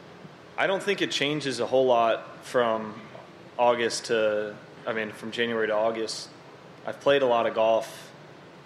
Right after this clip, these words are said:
in that time frame anyways. I've never played a, a lot of events in the fall. Um, you know, I think elevated events will take some priority while still playing essentially a very similar schedule.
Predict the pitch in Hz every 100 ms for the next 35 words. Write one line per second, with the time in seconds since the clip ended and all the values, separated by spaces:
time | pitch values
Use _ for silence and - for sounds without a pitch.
0 | - - 113 107 - 117 113 - 110 110
1 | 120 120 120 113 104 113 113 113 - 113
2 | 110 101 - - - 104 107 107 101 104
3 | 107 - 104 101 - 104 104 101 - -
4 | - - - - - 98 101 101 98 95
5 | - - - - - - - - - -
6 | - - - 120 107 101 101 117 107 -
7 | - - - - - - - - - 123
8 | 120 117 117 113 110 113 113 110 - 113
9 | 107 - 113 110 - - - - - 117
10 | 110 113 113 117 117 120 107 107 107 -
11 | - 107 - 120 107 107 107 107 98 117
12 | 113 110 104 104 98 110 107 - 107 104
13 | - 113 110 101